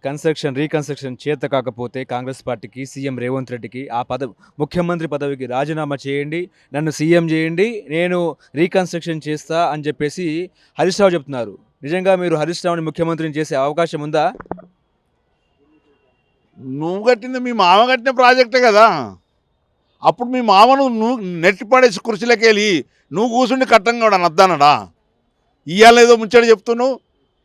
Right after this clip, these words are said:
Speaker 2: ఇట్లాంటి కొత్త కొత్త రాజకీయ కోణాలు ఆవిష్కరించకు. నువ్వేమో కూడా అంతర్భాగమే అందుట్లో, అందులో నీ షేర్ కూడా ఉన్నది.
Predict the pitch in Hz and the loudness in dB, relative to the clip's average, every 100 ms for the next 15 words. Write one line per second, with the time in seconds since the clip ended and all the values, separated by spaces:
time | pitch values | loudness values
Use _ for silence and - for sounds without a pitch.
0 | - 147 - 233 247 202 185 220 247 240 | -18 -8 0 2 2 -2 -2 -2 0 2
1 | 220 226 240 202 208 226 233 214 226 185 | 2 2 0 0 0 2 2 0 -2 -2
2 | 226 214 214 208 190 202 262 262 240 262 | -2 -2 -4 -4 -4 -4 -4 -4 -2 0
3 | 240 214 247 247 254 254 247 247 - 254 | 0 0 0 2 2 0 -4 -4 0 2
4 | 214 131 _ _ _ _ _ - 185 254 | 2 0 _ _ _ _ _ -4 0 0
5 | 233 233 247 196 277 269 269 269 262 262 | 2 2 2 6 8 8 8 8 6 2
6 | 262 247 170 | 0 0 -2